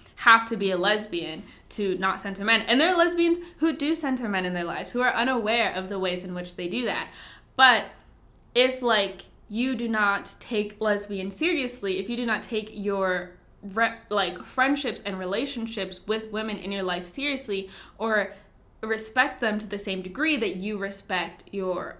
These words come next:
the men in your life and your male partners and your boyfriends and your husbands and all that stuff, that's the stuff that kind of, like, really chaps my hides. But that is a product of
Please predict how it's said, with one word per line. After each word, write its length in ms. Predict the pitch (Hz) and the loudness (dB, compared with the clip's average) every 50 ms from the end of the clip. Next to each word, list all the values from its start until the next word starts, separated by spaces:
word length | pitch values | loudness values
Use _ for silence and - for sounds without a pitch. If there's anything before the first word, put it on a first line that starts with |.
| - _ 196 | -18 _ -6
the 320 | 208 202 196 185 185 185 - - - - - - - - - - | -2 2 2 2 2 0 -6 -12 -20 -20 -20 -20 -20 -18 -8 -4
men 280 | 208 196 190 190 202 | 0 0 2 2 0
in 100 | 208 214 208 | 0 -2 -2
your 140 | 208 208 208 | -2 0 0
life 420 | 208 202 202 202 208 208 208 - | 2 4 4 4 4 0 -2 -4
and 340 | - 190 180 175 170 165 170 | -6 -4 -4 -4 -4 -4 -4
your 160 | 170 170 160 | -4 -4 -6
male 220 | 160 185 190 202 196 | -4 -4 -4 -4 -4
partners 400 | 202 220 190 180 185 185 180 185 | -4 -4 -4 -4 -4 -6 -6 -6
and 80 | 175 | -8
your 80 | 165 160 | -10 -8
boyfriends 400 | - - 214 226 220 202 190 190 - | -6 -6 -6 -6 -6 -8 -8 -8 -10
and 60 | - | -10
your 80 | 156 175 | -10 -4
husbands 460 | 220 247 240 233 - 233 226 214 220 - - - - - - - | -2 -2 -2 -2 -4 -4 -6 -6 -8 -14 -18 -20 -20 -20 -10 -2
and 80 | 208 214 | 0 0
all 120 | 214 214 | 2 0
that 100 | 185 214 | 0 -4
stuff, 220 | - 214 196 185 - - - - - | -2 -2 -2 -2 -4 -8 -16 -18 -6
that's 200 | - - 480 480 | -2 -2 0 0
the 60 | 339 | -2
stuff 220 | 302 - 277 254 214 | 0 2 0 2 2
that 160 | 226 208 - | 0 -2 -2
kind 140 | 233 226 220 | -4 -4 -4
of, 80 | 214 | -2
like, 180 | 208 180 175 180 180 | -2 -2 -2 -2 -2
really 240 | 208 220 214 196 175 | -2 -2 0 0 -2
chaps 440 | 180 175 - - 202 202 202 - - 208 | -4 -6 -2 0 0 0 0 -4 -6 -6
my 160 | 175 151 190 | -4 -4 -2
hides. 520 | - 262 277 269 220 196 175 175 175 - - - - - - - - | 0 4 4 4 4 4 0 -2 -6 -10 -14 -18 -20 -20 -20 -20 0
But 420 | - 247 262 247 226 - - - 208 | 4 6 8 8 8 4 0 -4 0
that 320 | 247 285 320 330 - - | 2 4 4 4 2 0
is 340 | 220 262 254 247 240 240 226 - | -2 -2 0 0 -2 -2 -4 -6
a 80 | 202 | -8
product 460 | 208 - - 240 254 240 220 208 - - - | -8 0 4 4 4 4 2 -2 -6 -4 0
of 480 | 208 208 196 190 180 175 180 - - | 2 4 4 4 2 0 -4 -10 -16